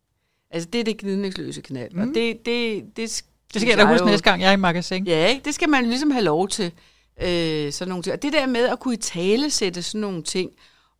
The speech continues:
Speaker 1: og det der med at ture, og, altså, Fear of Flying, øh, Erica Jong er jo en anden, øh, øh, forfatter i den tid, som jo var med til at forme mig. Øh, og, og,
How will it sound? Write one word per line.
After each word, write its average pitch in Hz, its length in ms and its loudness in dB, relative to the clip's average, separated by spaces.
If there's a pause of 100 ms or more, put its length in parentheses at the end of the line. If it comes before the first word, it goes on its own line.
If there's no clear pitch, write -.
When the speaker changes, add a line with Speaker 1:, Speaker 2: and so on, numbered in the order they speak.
Speaker 1:
og 196 140 -6
det 247 120 -2
der 262 160 -2
med 220 320 -2
at 214 100 -6
ture, 240 580 -2 (1200)
og, 190 180 0
altså, 190 200 -4
Fear 247 320 2
of 247 60 -2
Flying, 185 720 -2
øh, 180 80 -2
Erica 175 500 0
Jong 170 360 -2
er 131 80 -6
jo 175 160 -2
en 170 100 -2
anden, 175 480 -2
øh, 151 680 -6
øh, 151 380 -12
forfatter 156 480 -6
i 127 160 -8
den 175 240 -6 (380)
tid, - 380 -4 (300)
som 190 280 0
jo 175 100 -2
var 165 140 -2
med 170 160 -2
til - 160 -6
at - 100 -6
forme 147 400 -8
mig. 135 320 -10 (1200)
Øh, 151 440 -2 (120)
og, 170 120 -2 (160)
og, 170 140 -2